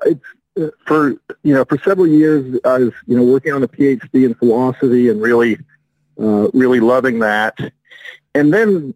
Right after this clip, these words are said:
once you're out of the culture, it's, um, there's a real divide there. It, it's, it'd be a very big step for me to play in something.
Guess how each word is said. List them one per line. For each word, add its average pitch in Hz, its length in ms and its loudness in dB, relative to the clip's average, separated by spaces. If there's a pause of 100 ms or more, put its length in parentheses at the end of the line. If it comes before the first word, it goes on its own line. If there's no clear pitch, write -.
(160)
once 180 460 -4
you're 175 180 2
out 175 220 0
of 143 140 -2
the 143 100 -2
culture, 135 1000 -2 (640)
it's, 139 340 -2
um, 123 480 2 (300)
there's 147 220 0
a 160 60 2
real 170 240 2
divide 123 540 0
there. 98 320 0
It, 131 220 -2 (320)
it's, - 420 -8
it'd 143 160 0
be 147 120 2
a 135 60 0
very 165 300 0
big 127 240 -4 (100)
step 131 300 -2
for 120 80 -2
me 117 120 0
to 110 80 -2
play 123 320 -2
in 101 220 -4
something. 104 420 -4